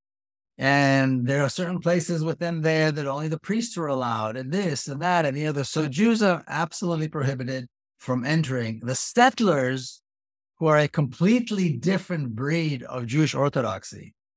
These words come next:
This is a breed that has combined within it large doses of Zionism, and this infusion of Zionism into religion has created this, this fascist, racist, hateful, violent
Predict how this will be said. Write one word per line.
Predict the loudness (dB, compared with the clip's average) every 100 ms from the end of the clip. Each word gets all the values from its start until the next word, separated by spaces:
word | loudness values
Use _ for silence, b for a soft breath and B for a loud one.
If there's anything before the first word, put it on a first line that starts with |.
| _ -6
This | -4
is | 0
a | 0
breed | 2 4 4 2
that | 0 0
has | -2 -4
combined | -6 -4 0 2 2 0 -2 -6
within | -8 -6 -2 0
it | 0 0 -2 _ _ _ _
large | 2 6 6 4
doses | 0 0 -2 -8 -10
of | -12
Zionism, | 0 4 4 4 2 -2 -6 -6
and | -4 -6
this | -6 -6
infusion | -8 -4 0 2 2 -2
of | -4
Zionism | -4 -2 -4 -4 -4 -4 -4
into | -6 -6 -8
religion | -4 -2 -2 -2
has | -4 -8
created | -4 -2 -2 -6
this, | -10 -8
this | -8 -8 -2
fascist, | 0 0 -2 -6 -10 -12
racist, | -6 -4 -2 -4 -6 -8 -12
hateful, | -6 -6 -6 -8 -6
violent | -4 0 0 0 -2 -6